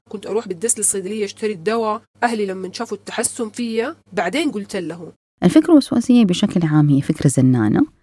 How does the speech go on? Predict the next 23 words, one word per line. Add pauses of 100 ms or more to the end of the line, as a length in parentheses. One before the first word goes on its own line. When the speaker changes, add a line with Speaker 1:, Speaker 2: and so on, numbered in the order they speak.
(160)
Speaker 2:
متكررة (320)
تجبر
الواحد
يسوي
سلوكيات
قهرية
غصبًا
عنه (280)
عشان
يخفف
هذه
الفكرة. (380)
الشك
الطبيعي (460)
ممكن
يجينا
مثلًا (920)
مرة
في
الشهر، (680)
مرتين
في
السنة،